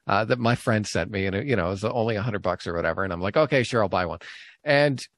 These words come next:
the gas fee on Ethereum kept fluctuating to the point where it just became frustrating.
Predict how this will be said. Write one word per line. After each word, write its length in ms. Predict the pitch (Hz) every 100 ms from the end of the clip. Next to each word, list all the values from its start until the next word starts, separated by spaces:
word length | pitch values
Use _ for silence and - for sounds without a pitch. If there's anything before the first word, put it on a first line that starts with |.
| -
the 160 | 135 143
gas 480 | 113 151 170 175
fee 420 | - - 131 120 120
on 220 | 110 117
Ethereum 640 | 113 175 233 180 117 120 135 _
kept 220 | - 151
fluctuating 800 | - - 156 - - 98 85 82
to 140 | 85 107
the 80 | 104
point 280 | - 123
where 160 | - 113
it 120 | 120
just 180 | - 135
became 320 | 156 156 135
frustrating. 680 | - 139 165 - 90 90 107